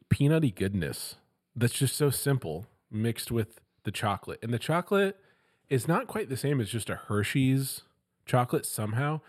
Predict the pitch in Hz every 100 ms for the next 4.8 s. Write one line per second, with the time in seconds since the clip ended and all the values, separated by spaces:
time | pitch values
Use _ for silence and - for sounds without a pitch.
0 | - - 127 107 196 160 87 82 95 78
1 | 76 - - 64 82 - _ _ _ _
2 | 107 98 92 85 _ _ _ _ _ _
3 | _ _ - - _ _ _ - 98 -
4 | _ _ _ 107 - 90 76